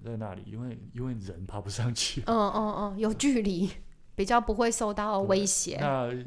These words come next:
Speaker 1: 专业的赏鸟人，他们就大概会比较知道说，哦，去这边可以看到比较多特别的鸟。
Speaker 2: 哦，哦，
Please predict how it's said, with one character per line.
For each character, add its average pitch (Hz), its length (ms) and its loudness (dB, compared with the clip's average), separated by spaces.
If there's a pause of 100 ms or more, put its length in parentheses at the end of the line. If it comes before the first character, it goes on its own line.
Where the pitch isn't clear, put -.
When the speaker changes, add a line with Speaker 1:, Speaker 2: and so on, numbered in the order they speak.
Speaker 1:
专 135 180 -2
业 139 140 -2
的 110 100 -4
赏 110 220 -6
鸟 117 160 -6
人， - 160 -10
他 107 80 -8
们 107 100 -8
就 110 120 -8
大 107 120 -6
概 107 220 -4
会 110 120 -4
比 104 120 -12
较 104 100 -6
知 98 200 -12
道 95 160 -8
说， 98 160 -10
哦， 98 240 -8
去 107 440 -10
这 - 140 -10
边 101 380 -6
可 101 140 -14
以 101 80 -12
看 101 260 -12
到 104 140 -8
比 113 120 -12
较 110 120 -8
多 95 380 -10 (520)
特 117 120 -8
别 113 140 -8
的 110 140 -10
鸟。 107 220 -10 (240)
Speaker 2:
哦， 247 540 -6
哦， 208 200 -6